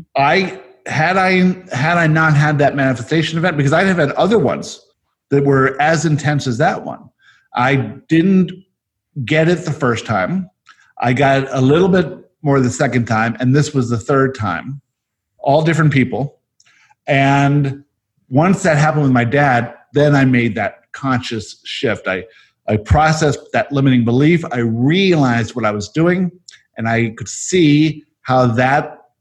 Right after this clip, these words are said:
was just trying to control conditions. And in order for me to become who I am now, which is a spiritual leader and teacher and an example of alignment, I had to process that limiting belief. So without him writing that email,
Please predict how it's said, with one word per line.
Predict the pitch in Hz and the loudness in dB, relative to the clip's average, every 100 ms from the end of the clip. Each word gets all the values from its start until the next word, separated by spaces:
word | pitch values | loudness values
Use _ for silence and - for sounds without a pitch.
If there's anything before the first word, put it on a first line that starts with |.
| _ | _
was | 139 113 | -4 0
just | 135 139 | -2 0
trying | 127 123 | -2 -2
to | |
control | 120 - 120 113 | -6 -4 -4 -2
conditions. | 117 113 107 110 113 104 - _ _ _ _ - | -4 -4 -4 -6 -8 -8 -16 _ _ _ _ -4
And | 120 135 | -2 2
in | 135 | 2
order | 147 208 226 | 4 2 2
for | 185 | 2
me | 170 170 | 2 2
to | |
become | 156 151 139 | 0 2 4
who | 147 | 4
I | 131 | 4
am | 127 120 117 | 2 2 2
now, | 120 110 127 226 - _ _ - _ _ _ _ | 2 2 0 -2 -6 _ _ -20 _ _ _ _
which | 143 147 151 - | 0 0 0 -2
is | 156 147 | 0 2
a | 147 | 2
spiritual | - 147 143 - 139 | 0 0 0 0 0
leader | 135 123 | 2 2
and | 120 | 0
teacher | 170 175 175 170 | -2 -2 0 0
and | 135 | 2
an | 120 | 2
example | 107 147 135 127 123 | 0 -2 -2 -2 -4
of | 117 | 0
alignment, | 139 208 185 123 135 - _ _ - | 2 2 2 0 -2 -6 _ _ -4
I | 131 | -2
had | 127 - 170 190 160 | -2 -2 -2 -2 -4
to | - 139 123 - | -2 -2 -4 -6
process | 156 139 127 123 110 | -2 0 0 -4 -4
that | - - | -6 -6
limiting | 117 113 | -4 -2
belief. | 107 160 120 - _ _ _ _ - | -2 -2 -4 -8 _ _ _ _ -8
So | 180 165 | 0 2
without | 165 196 214 | 2 2 0
him | 165 - 196 175 165 | 0 0 0 2 0
writing | 160 151 151 147 | -2 0 2 2
that | 135 135 202 | 2 0 0
email, | 240 147 113 113 185 - | 2 2 2 0 -2 -6